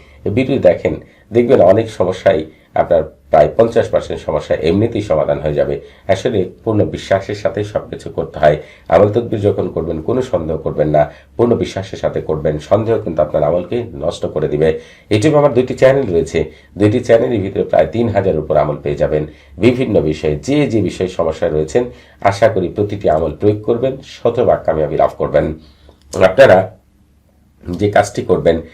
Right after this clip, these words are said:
এই আমলটি করার জন্য বড় একটি পাতা আনবেন, যে কোনো গাছের পাতা হতে পারে। আপনি আনার পরে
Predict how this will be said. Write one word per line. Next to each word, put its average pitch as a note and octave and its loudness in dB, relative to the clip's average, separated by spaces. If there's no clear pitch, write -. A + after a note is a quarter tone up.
এই G2 4
আমলটি C3 4
করার G#2 6
জন্য E2+ 0
বড় A2+ 4
একটি A2 -4
পাতা G2 2
আনবেন, D2 -2
যে A3 -4
কোনো C#3 2
গাছের D#2+ 0
পাতা D2 0
হতে D2 -6
পারে। D2 2
আপনি F#2 4
আনার G#2+ 4
পরে F#2+ 2